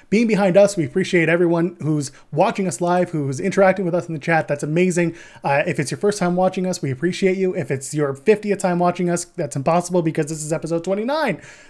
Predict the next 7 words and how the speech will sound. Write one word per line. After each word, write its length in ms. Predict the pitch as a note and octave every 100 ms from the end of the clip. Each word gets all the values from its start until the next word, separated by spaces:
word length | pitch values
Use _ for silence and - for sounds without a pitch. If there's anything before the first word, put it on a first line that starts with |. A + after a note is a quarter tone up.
| -
So, 340 | - F#3+ F#3
in 120 | G3+
other 140 | G#3+ G#3+
words, 240 | F#3+ F3 - - _ -
like 400 | D3+ F3+ F#3+ - E3+
the 80 |
video, 580 | E3 E3 D#3 D3 C#3+ C#3